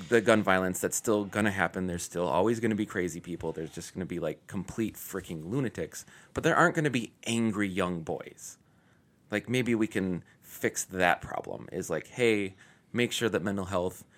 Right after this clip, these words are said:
is available, people get talked to, make sure that parents are better people in general, and making sure that their kids aren't horrible people, and just from your community, with the people that you know, the people you interact with, make sure that they're all good,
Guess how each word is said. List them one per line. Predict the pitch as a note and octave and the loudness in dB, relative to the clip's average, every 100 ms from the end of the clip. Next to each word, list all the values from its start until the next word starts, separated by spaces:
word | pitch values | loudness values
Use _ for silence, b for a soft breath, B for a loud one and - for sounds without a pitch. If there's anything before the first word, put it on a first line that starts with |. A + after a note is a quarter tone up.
| b b | b b
is | F#2+ | -6
available, | F#2+ A#2 B2 A2+ A2 | 2 6 6 6 4
people | A2 G#2+ G2 | 2 -2 -4
get | - | -6
talked | - B2+ B2 | 0 0 0
to, | - G#2+ G2+ - b b | -2 -2 -4 -8 b b
make | G2+ - | -6 -2
sure | A2+ | 0
that | F#2 - | 0 0
parents | C3+ B2 A2+ - - b b b | 0 2 2 -2 -10 b b b
are | G#2 G2 D#2 _ _ - | 0 0 0 _ _ 0
better | G#2+ G#2 F#2+ | 4 6 4
people | - A#2 G#2+ F#2+ F2 | 0 -4 0 0 0
in | F#2 F2+ | -2 -4
general, | F#2 F2 E2+ F2+ | -4 -4 -2 -2
and | D#2+ F2+ | -2 -2
making | F#2 G2 | -4 -6
sure | F#2 F#2 | -8 -8
that | F2+ | -2
their | F#2+ | -2
kids | F2+ B2 G2 | -2 -4 -2
aren't | F2 | -4
horrible | - - F2 D2+ D#2+ | -6 -6 -6 -6 -12
people, | - E2 D#2+ E2 | -10 -8 -6 -6
and | C#2+ F#2 D#2+ | -6 -8 -6
just | G2 - - B B B B B B - | -8 -8 -14 B B B B B B -12
from | - B2 A2 | 0 2 6
your | C#3+ | 6
community, | D#3 A#2 G2+ F#2+ F#2+ | 6 2 2 2 0
with | F#2+ | -2
the | - | -4
people | A2+ A#2+ A2 | -6 -2 0
that | G2+ | 0
you | G2 | -2
know, | F#2+ F2+ | -4 -6
the | F2 | -8
people | - G#2 G#2 | -8 -6 -2
you | G2 | -2
interact | G2+ F#2 E2 - | 0 -2 -4 -4
with, | E2+ E2 - b b b b - | -8 -8 -16 b b b b -8
make | G2 A2 | -2 -2
sure | - A2 | 0 -2
that | F#2+ F#2 - | 0 -4 -4
they're | F#2+ A#2 B2 A#2+ F#2 | 2 8 10 8 6
all | F2+ F2 E2+ D2+ - F#2 | 2 2 -2 -6 -14 -4
good, | F#2+ E2+ E2+ | -2 0 -4